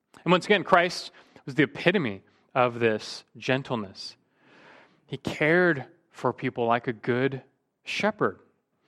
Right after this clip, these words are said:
A bruised reed he would not break. He would rather suffer wrong than inflict harm.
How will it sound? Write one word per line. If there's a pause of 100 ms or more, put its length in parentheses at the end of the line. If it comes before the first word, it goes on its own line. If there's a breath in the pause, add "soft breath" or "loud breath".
(180 loud breath)
A
bruised
reed
he
would
not
break. (400 loud breath)
He
would
rather
suffer
wrong
than
inflict
harm.